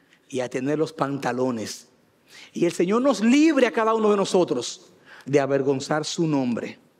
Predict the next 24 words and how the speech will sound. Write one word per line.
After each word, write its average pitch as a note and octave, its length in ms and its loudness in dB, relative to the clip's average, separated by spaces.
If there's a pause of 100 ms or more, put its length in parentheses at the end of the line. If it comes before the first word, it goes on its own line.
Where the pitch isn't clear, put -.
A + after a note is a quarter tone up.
(640)
y C#3+ 100 0
de C#3+ 100 2
avergonzar, C3+ 720 -2
de C3+ 100 4
avergonzar C#3 440 0
el F3+ 80 0
nombre A#3 300 4
del A3 100 4
Señor, F#3+ 360 2
el E3+ 60 2
nombre G3+ 220 4
del F#3 100 6
reino F3 640 0 (120)
y C#3 80 0
el C3 80 2
nombre B2+ 200 0
de A#2+ 60 0
su B2+ 100 -6
iglesia. G#2 480 -6 (1400)
Si - 160 -8
tú E3 100 0
nos G3 120 2
visitas F3+ 420 2
hoy, C#3 240 0